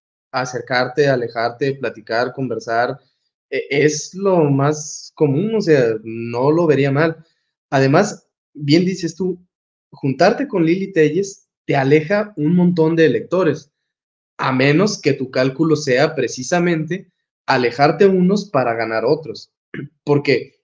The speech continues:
estas posiciones políticas tienen un lugar en el espectro, y yo estoy a favor de que estén representadas a través de uno o más candidatos que piensen así, porque todos tenemos derecho a tener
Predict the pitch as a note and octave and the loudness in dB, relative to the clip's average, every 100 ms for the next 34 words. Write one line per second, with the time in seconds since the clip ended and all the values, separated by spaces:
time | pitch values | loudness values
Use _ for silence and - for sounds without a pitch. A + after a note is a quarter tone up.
0 | _ D#3+ G3+ D4 C#4 F#3 E3+ D3 G#3+ - | _ 2 2 0 -4 -4 -4 -4 -4 -4
1 | D#3+ E3+ F3 G#3 E3+ - D#3+ A3 A#3 G#3 | -4 -4 -4 -6 -6 -2 -2 -2 -2 -2
2 | G3 D3+ D3+ D#3 C#3 A2 - B2+ D#3+ - | -2 -2 -2 0 -2 -4 -6 -4 -2 -4
3 | A2+ _ _ _ _ - C#3+ C#3 B2+ C#3 | -14 _ _ _ _ -2 2 4 4 4
4 | F3 G#3 G#3 G3+ G3+ G#3 G#3+ E3+ D#3+ C3 | 6 4 4 4 4 0 0 0 0 -2
5 | C#3 D#3 F#3 C#3 A2+ - A#2+ C3+ E3+ F3 | -2 -2 -2 -2 -4 -4 -4 -2 -2 -4
6 | D#3 B2+ A#2 B2+ D#3+ D#3 - A#2 A#2+ D3 | -6 -6 -2 0 0 -2 -6 -4 -2 -4
7 | D3 D#3+ D#3 - - C3 D3+ D#3+ B2+ B2 | -2 -4 -4 -10 -6 0 4 4 2 -2
8 | C3+ E3+ D3 B2 B2 B2+ D#3+ - _ _ | -6 -4 -2 0 -2 -4 -8 -8 _ _
9 | B2 - B2+ C3+ E3 C#3+ C#3+ E3+ - _ | -4 -2 -2 0 0 0 -2 -4 -6 _
10 | _ - B2 B2 A2+ C3 D#3+ E3+ C#3 D3 | _ -10 -8 -6 -6 2 0 2 -2 0
11 | D#3 C3 C3+ C#3+ D3 B2+ - A2+ B2 C3+ | 2 2 2 2 2 2 -2 -4 -2 -2